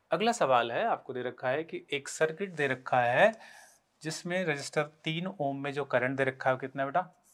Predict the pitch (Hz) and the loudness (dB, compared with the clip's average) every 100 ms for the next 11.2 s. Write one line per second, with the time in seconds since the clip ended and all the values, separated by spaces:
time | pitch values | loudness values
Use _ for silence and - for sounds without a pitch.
0 | _ - 156 170 180 151 147 156 151 170 | _ -6 -2 -2 -4 -2 0 2 0 -2
1 | - 180 170 143 139 139 107 107 104 - | -4 -6 4 4 6 0 -4 -4 -4 -6
2 | _ _ _ _ _ - - _ - 233 | _ _ _ _ _ -20 -20 _ -4 4
3 | 254 196 202 202 208 180 185 - 247 247 | 8 10 8 4 4 4 2 6 6 4
4 | - - _ _ 175 170 156 185 131 135 | -4 -10 _ _ 12 12 12 10 12 8
5 | 127 143 143 110 - _ _ 123 147 147 | 8 0 -2 -4 -12 _ _ 6 8 8
6 | 185 185 190 143 139 151 - 131 135 139 | 6 8 8 8 0 -2 -2 -2 -2 -2
7 | 135 113 151 233 - 110 - 151 240 226 | -2 -4 -4 -4 -2 -2 -2 -8 -4 2
8 | 220 220 196 185 196 202 170 156 165 160 | 2 2 -2 -4 -2 -2 2 2 2 -4
9 | 160 139 143 147 147 127 117 165 170 120 | -4 -2 0 -2 -8 -8 -2 -2 0 -4
10 | 113 104 170 165 127 127 135 135 120 139 | -8 -12 -12 -8 -2 -2 -2 -4 -4 -4
11 | 123 104 | -6 -6